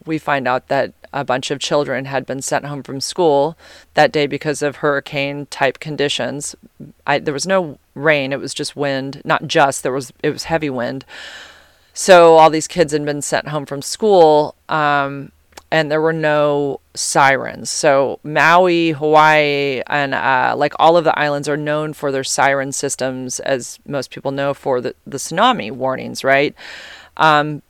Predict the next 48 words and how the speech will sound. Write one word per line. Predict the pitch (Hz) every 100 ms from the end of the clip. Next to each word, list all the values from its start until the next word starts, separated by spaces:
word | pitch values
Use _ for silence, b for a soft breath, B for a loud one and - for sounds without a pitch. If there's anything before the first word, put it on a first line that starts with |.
| _
but | 160 131 -
I, | 151 139 - _ _ _ _
you | 147
know, | 123 107 - _
there's | - 147 131
been, | - 139 131 135 - _ _ _
like, | 127 120 -
they | 156 151
weren't | 170 170
used | 196 214 143 - - - _ -
at | 139
all. | 127 - -
And | 165 160 151
I | - 156
don't | 160 -
think | 170 160 -
that | 147 -
they, | 147 143 147 143
uh, | 139 135 131 120 120 -
any | 147 151 143
kind | 147 147
of | 139 139 -
electricity | 147 147 - 160 - 139
is | 143 123
needed | 156 180
for | 175 175
them. | 165
I'm | 139
not | 143 -
sure | - 165
how | 156
they | 160 156
work, | 156 151 -
but, | 139 - -
um, | 139 131 123 131 - _
although | 160 185 185
the | 180
electricity | 175 - - - -
was | 127 -
on | 135 131 135
still. | - 107
But | 120 -
anyways, | 214 190 160
they | -
could | 220 254
have | 190
been | 160 139
used, | - -